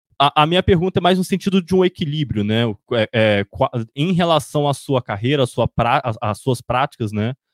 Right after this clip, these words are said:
Qual que, um equilíbrio, assim, o que que você já encontrou, o que que você já, já observou e já compreendeu, assim, né? Como,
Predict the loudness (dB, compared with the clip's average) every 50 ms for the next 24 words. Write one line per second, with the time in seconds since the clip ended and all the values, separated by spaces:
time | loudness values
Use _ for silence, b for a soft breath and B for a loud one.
0 | _ _ _ _ _ _ _ _ -2 0 2 2 2 0 -4 _ -10 -8 -4 -4
1 | -2 -2 -2 -2 -2 -4 -4 -6 -6 -4 -2 0 0 0 -2 -4 -6 -4 -4 -4
2 | -2 -2 -2 -2 -2 -4 -4 -4 -6 -4 -4 -4 -4 -2 -2 -2 -2 -2 -2 -2
3 | -2 -2 -2 -2 -2 -2 -2 -2 -4 -8 _ _ -12 -8 -4 -4 -4 -4 -2 -2
4 | 0 0 0 0 -2 -2 -2 0 0 2 0 -2 -4 -2 -2 -2 -2 -2 -2 -2
5 | 0 0 -2 -2 -2 -2 -4 -2 0 0 0 2 2 2 2 2 2 0 0 0
6 | 0 -2 -2 -4 -6 -8 -8 -6 -6 -4 -4 -4 -4 -4 -6 -6 -2 0 0 2
7 | 2 0 -2 -2 -4 -6 -4 -4 -4 -4 -4 -4 -4 -2 -2 -2 -4 -4